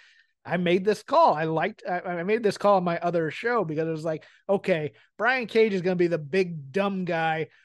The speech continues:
who can get some licks in, but I want the, I want the competent, uh, assassin to come in." And I hope it's Tim Thatcher.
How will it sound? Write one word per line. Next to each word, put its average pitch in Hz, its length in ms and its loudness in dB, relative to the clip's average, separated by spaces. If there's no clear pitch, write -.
who 175 140 -2
can 175 160 -4
get 185 160 -2
some 170 180 -6
licks 185 300 -2
in, 151 100 -6
but 156 140 -6
I 196 80 0
want 240 240 -4
the, 190 200 4
I 214 60 -2
want 311 180 -4
the 220 80 -4
competent, 175 880 -4
uh, 156 340 0
assassin 160 760 -4
to 175 80 -2
come 175 300 0
in." 151 160 -4
And 139 120 -8
I 165 100 -2
hope 196 200 2
it's 190 140 0
Tim 202 260 2
Thatcher. 170 580 -2